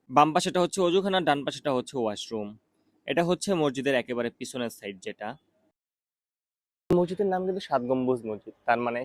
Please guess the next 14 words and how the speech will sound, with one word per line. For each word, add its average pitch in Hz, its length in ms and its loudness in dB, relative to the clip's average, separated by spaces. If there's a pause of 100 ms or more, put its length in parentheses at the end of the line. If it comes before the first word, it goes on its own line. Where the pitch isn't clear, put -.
সাতটা 127 300 2
গম্বুজ 151 280 2
হওয়ার 143 180 4
কথা। 147 160 -4 (300)
কিন্তু 190 280 2 (260)
অনেকের 208 320 2
মুখ 180 180 2
থেকে 185 140 -4 (100)
শোনা 175 260 0
যায় 147 240 4
যে 139 80 2 (420)
এই 185 160 10
মসজিদে 196 300 4
নাকি 202 140 0